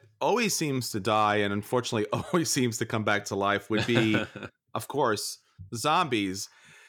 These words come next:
Speaker 1: Now, we have often, how would you say, uh, eulogize the, uh, death of the zombie theme, only to see that it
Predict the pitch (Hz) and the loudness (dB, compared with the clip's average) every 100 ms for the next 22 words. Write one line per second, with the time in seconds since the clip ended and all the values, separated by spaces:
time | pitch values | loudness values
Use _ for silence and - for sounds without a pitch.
0 | - 165 160 147 143 - - 175 226 214 | -4 0 4 2 0 -8 -12 -2 2 4
1 | 185 160 151 131 120 _ 160 175 135 110 | 4 4 4 0 -8 _ 2 2 0 -2
2 | 90 85 82 _ _ _ - 117 113 107 | -2 -4 -10 _ _ _ -6 -2 -2 -2
3 | - 113 101 98 92 92 90 - _ _ | -2 0 2 2 2 0 -2 -6 _ _
4 | _ _ 131 147 180 165 131 120 110 104 | _ _ -6 0 2 2 2 2 4 2
5 | 101 - - 127 117 110 101 131 120 - | 0 -2 -6 -2 2 2 0 2 0 0
6 | 110 107 101 110 107 101 101 104 104 107 | -2 -2 0 0 0 -2 -2 -2 0 0
7 | 104 104 - 107 101 104 | -2 -4 -4 0 0 0